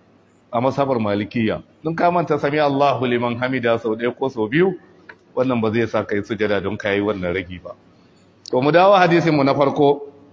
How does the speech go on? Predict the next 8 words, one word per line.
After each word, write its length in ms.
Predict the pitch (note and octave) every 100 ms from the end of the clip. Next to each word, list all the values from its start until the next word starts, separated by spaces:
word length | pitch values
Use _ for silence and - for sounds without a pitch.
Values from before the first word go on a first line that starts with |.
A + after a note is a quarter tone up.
| - _ _ _ _ _ _
saboda 380 | E3+ F3+ F3 C#3+
mu 80 | C#3
samu 580 | C3+ C3+ C3+ D#3 D#3+ D#3+ - - - _ _ _ _ _
idan 320 | C3+ C#3+ G#3 A3
mutum 320 | G3+ G#3 G3+ F#3
ya 80 | E3+
yi 160 | E3+ F3
ƙari, 480 | F#3 F#3 F3+ D#3